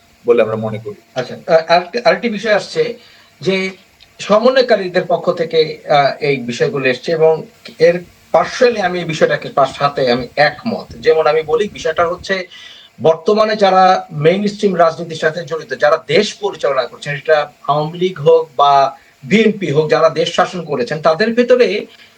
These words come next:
Speaker 2: একটি, একটি সেই সরকার একটি প্রবণতা দেখতে পাচ্ছি আমরা, সেটা হচ্ছে আমার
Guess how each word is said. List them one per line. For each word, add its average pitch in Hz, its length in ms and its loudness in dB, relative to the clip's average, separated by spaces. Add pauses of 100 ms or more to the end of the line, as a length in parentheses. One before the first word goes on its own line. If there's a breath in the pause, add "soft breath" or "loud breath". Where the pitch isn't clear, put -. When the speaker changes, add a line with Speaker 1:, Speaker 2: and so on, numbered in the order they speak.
(160 soft breath)
Speaker 2:
একটি, 202 460 0
একটি 214 280 -2 (280)
সেই 208 180 2
সরকার 208 400 2
একটি 233 160 0
প্রবণতা 233 600 2
দেখতে 156 280 -2
পাচ্ছি 120 300 -4
আমরা, 107 160 -8
সেটা 180 180 -10
হচ্ছে - 280 -4 (600 soft breath)
আমার 185 500 2